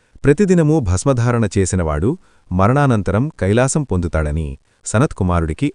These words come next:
ఆ మహాశివుడు చెప్పాడు. ఇక శివరాత్రి రోజు విభూది ధరించకుండా శివుణ్ణి ఎవరూ పూజించకూడదు. విభూది ధరిస్తేనే శివానుగ్రహం కలుగుతుంది. ఈ ఒక్కరోజు విభూది ధారణ చేసి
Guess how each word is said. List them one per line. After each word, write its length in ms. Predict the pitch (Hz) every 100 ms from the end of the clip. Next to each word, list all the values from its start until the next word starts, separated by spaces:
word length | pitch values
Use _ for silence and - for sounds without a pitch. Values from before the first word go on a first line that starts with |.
| 90
ఆ 120 | 85
మహాశివుడు 500 | 82 87 104 87 82
చెప్పాడు. 460 | 80 73 85 80 - _ _ _ _ _ -
ఇక 300 | 98 85 64 - _ -
శివరాత్రి 500 | 120 160 170 - 123
రోజు 420 | 110 101 82 65 _ _ -
విభూది 400 | 107 117 175 180
ధరించకుండా 760 | 87 92 104 98 85 73 98 180 _ _
శివుణ్ణి 480 | - 135 175 143 127
ఎవరూ 320 | 92 107 135
పూజించకూడదు. 840 | 110 92 90 87 87 76 67 64 - _ _ _ _ -
విభూది 400 | 87 90 117 113
ధరిస్తేనే 680 | 80 87 - 95 90 131 214 _ -
శివానుగ్రహం 680 | 104 117 135 101 82 117
కలుగుతుంది. 540 | 85 71 73 67 62 - _ _ _ _ _ -
ఈ 120 | 143
ఒక్కరోజు 560 | 120 123 190 180 175 160
విభూది 400 | 98 90 131 120
ధారణ 340 | 85 95 98 -
చేసి 360 | 80 - 78